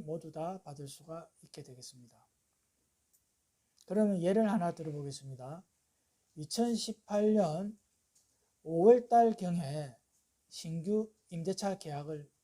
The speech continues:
맺었습니다. 부산광역시에서 보증금 이억에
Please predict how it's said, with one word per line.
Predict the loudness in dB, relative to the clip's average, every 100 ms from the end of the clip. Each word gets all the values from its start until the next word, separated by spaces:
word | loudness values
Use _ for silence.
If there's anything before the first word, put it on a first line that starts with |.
| _ _
맺었습니다. | -10 -8 -8 -12 -16 -16 -14 -14 -14 -16
부산광역시에서 | -14 -6 -6 -4 -6 -8 -10 -10 -8 -10 -10 -6 -4 -6 _ _ _ _ _ -6
보증금 | -4 0 0 2 2 2 -4 _ _ _ _ _ _ _ _ _ _ _ _ _ _ -4
이억에 | 4 6 6 4 0